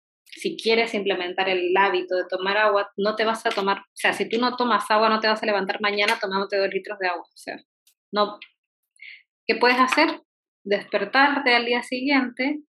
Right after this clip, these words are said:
y tomarte un vaso de agua. Despertarte pasado mañana y tomarte dos vasos de agua.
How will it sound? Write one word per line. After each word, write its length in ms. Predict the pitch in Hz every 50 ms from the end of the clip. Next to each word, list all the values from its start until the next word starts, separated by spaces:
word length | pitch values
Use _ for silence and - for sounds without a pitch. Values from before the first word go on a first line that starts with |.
| _ _ _ _ _ _ _ _ _ _ _ _ _ _
y 80 | - 277
tomarte 340 | - 302 262 208 196 - 196
un 60 | 190
vaso 240 | 180 175 - - 202
de 80 | 214 240
agua. 460 | 277 285 240 208 196 - - - - _ _ _ _ _ _ _ _ _ - - - - - - _ _ -
Despertarte 800 | 196 202 - - 208 185 190 - - 233 233 233 - - 190 -
pasado 400 | 190 185 - - 208 208 214 220
mañana 540 | 226 233 247 262 220 196 202 214 254 277 277 - _
y 120 | - 226 190
tomarte 540 | 214 196 196 208 208 - - - 190 180 175 - -
dos 240 | 240 254 262 - 208
vasos 340 | 190 180 - - 190 190 190
de 100 | 185 180
agua. 240 | - - - -